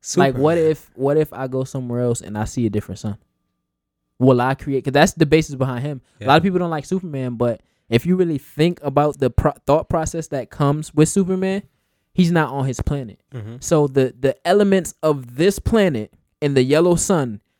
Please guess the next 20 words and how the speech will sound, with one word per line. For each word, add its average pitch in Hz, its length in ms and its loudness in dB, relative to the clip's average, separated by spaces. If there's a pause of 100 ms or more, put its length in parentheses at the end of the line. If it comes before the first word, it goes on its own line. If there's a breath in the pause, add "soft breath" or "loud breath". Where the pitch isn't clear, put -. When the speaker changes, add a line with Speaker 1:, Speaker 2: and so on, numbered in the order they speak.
(140)
Speaker 1:
changed 180 440 0
his 139 300 2
genetic 135 520 0
makeup 123 500 -2 (160)
to 139 300 0 (680)
basically 156 480 2
it 131 60 2
strengthened 127 440 -4
him. - 80 -18 (1120)
So 143 220 4
I 131 120 2
think 147 240 -2
about, 123 320 -2 (140)
I, 139 140 0 (100)
I 160 160 2
think 156 260 -2
about 107 280 -6
me 135 140 -2
personally, 127 440 -2
like, 107 240 -10